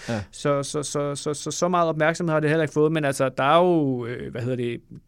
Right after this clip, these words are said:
Speaker 2: generelt blandt borgmestre, øh, dem, der i hvert fald lige har ytret sig på Twitter og på Facebook og sådan noget, er der jo sådan set, øh, en, en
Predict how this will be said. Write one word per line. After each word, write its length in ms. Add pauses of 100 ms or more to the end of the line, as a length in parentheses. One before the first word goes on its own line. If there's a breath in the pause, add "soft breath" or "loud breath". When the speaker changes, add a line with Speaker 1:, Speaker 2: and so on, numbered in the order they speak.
(280)
Speaker 2:
generelt 440
blandt 220
borgmestre, 680
øh, 140
dem, 180
der 180
i 100
hvert 140
fald 80
lige 120
har 400
ytret 260
sig 140
på 60
Twitter 320
og 420
på 100
Facebook 420
og 100
sådan 160
noget, 140 (340 loud breath)
er 180
der 120
jo 240
sådan 140
set, 240
øh, 80 (140)
en, 400
en 400